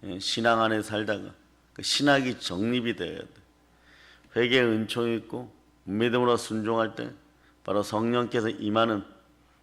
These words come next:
그 자리에 우리가 같이 해야 된다는 것이에요. 그러려면 회개의 은총이 한 사람 한 사람에 있기를 바랍니다. 그러나 무엇보다도 먼저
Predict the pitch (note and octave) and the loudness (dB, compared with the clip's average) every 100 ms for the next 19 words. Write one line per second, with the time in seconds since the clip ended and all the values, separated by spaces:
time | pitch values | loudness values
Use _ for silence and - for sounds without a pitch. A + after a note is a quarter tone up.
0 | _ - A2 G#2 B2+ B2 C3 C#3 C3 - | _ -8 -4 6 8 8 6 6 4 0
1 | G#2 G2+ G2+ F#2+ - - - G2 F#2 F2 | -4 -2 -2 -2 -8 -6 -2 0 0 -2
2 | E2 D#2 D#2 E2 E2 - - _ _ _ | -6 -8 -10 -14 -16 -20 -20 _ _ _
3 | _ _ _ _ A#2 C3 B2+ A#2+ A2 F#2 | _ _ _ _ 6 6 6 4 2 -2
4 | - - - _ A#2+ C3 C#3 B2+ A2+ - | -12 -20 -20 _ 0 4 6 6 2 -2
5 | A2+ A2+ A#2 G#2 _ - A#2 A#2 B2 B2 | -4 -4 -6 -12 _ -8 -4 0 4 4
6 | A#2 A2 A2+ A2 G#2 - A2 G2+ E2+ D#2 | 4 2 2 0 -2 -2 -2 -2 -4 -8
7 | - - - A2 A2+ G2+ A2 B2+ B2 A2+ | -14 -20 -14 -2 0 0 0 0 0 2
8 | A2+ G2 G#2 B2 A#2+ G2+ | 2 2 2 4 4 4